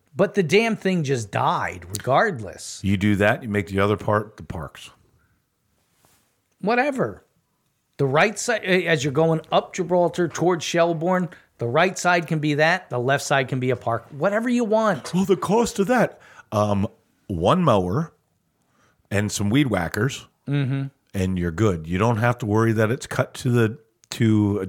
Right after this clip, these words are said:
Speaker 2: tee boxes are this, the
Speaker 1: Your
Speaker 2: greens are this, replacing,
Speaker 1: Your chemical
Speaker 2: changing
Speaker 1: costs
Speaker 2: holes.
Speaker 1: go through
Speaker 2: Oh,
Speaker 1: the
Speaker 2: my God.
Speaker 1: floor.
Speaker 2: Mm-hmm. Yep. And
Speaker 1: So, and
Speaker 2: again,
Speaker 1: that's
Speaker 2: it's an
Speaker 1: just one.
Speaker 2: investment that you,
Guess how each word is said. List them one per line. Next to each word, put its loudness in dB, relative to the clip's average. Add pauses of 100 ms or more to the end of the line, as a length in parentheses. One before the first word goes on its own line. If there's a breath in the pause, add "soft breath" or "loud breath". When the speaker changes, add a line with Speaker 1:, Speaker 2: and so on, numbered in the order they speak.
Speaker 2:
tee -2
boxes 0
are 2
this, 2
the -4
Speaker 1:
Your 0
Speaker 2:
greens 2
are 4
this, 2
replacing, -2 (180)
Speaker 1:
Your -4
chemical 0
Speaker 2:
changing 2
Speaker 1:
costs 4
Speaker 2:
holes. -2
Speaker 1:
go 2
through -2
Speaker 2:
Oh, 2
Speaker 1:
the -2
Speaker 2:
my -10
God. 0
Speaker 1:
floor. -2 (180)
Speaker 2:
Mm-hmm. -6 (1700 soft breath)
Yep. -2 (760)
And 0
Speaker 1:
So, 2
and 2
Speaker 2:
again, 4
Speaker 1:
that's 4
Speaker 2:
it's 0
an 2
Speaker 1:
just 4
one. 2 (100)
Speaker 2:
investment 0 (100)
that 0
you, -2